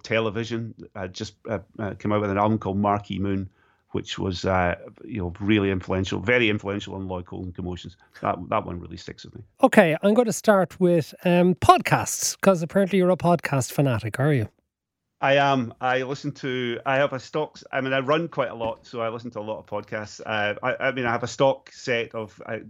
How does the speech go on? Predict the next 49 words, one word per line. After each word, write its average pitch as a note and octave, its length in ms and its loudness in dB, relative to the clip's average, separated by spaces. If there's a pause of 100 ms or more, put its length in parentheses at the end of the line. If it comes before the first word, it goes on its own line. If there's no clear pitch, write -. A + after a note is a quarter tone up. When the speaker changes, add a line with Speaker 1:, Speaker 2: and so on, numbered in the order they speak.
(160)
Speaker 1:
golf, A2+ 540 0 (100)
uh, G2+ 180 -6
podcasts, A#2+ 500 0
which C#3+ 100 -2
I C3+ 60 4
listen D3 180 0
to, D#3+ 240 2
but B2+ 140 -6
we'll C3 140 -4
go C3 100 2
into B2 180 0
those A#2+ 220 -2
too C#3+ 100 -2
much. C3+ 300 -2 (320)
Uh, G#2 160 0
football, D3+ 500 4
I'm C3 140 -2
a B2 40 0
big, A#2+ 380 -6
uh, A2+ 180 -6
supporter A#2 380 -6
of A2 80 -2
Glasgow A2+ 280 -4
Celtic A2 360 -6
Football A2+ 240 -4
Club. A#2 420 -2
Uh, G2 440 2 (640)
um, G#2 760 -2 (480)
uh, G2+ 160 -2
so B2+ 140 2
I A#2+ 40 6
listen C3+ 220 2
to - 20 6
a D3 40 4
lot C3+ 60 2
of B2 60 -2
those, D3 300 0
so B2+ 160 -6
that's, B2 340 -4 (200)
that's A#2+ 340 -6
off A#2+ 220 -8
to B2 80 -6
one A#2 180 -2
side, A#2 180 -4
that's B2 160 -4
my A2 100 -2
running A#2 280 -2
stuff. B2 240 -2
But - 160 0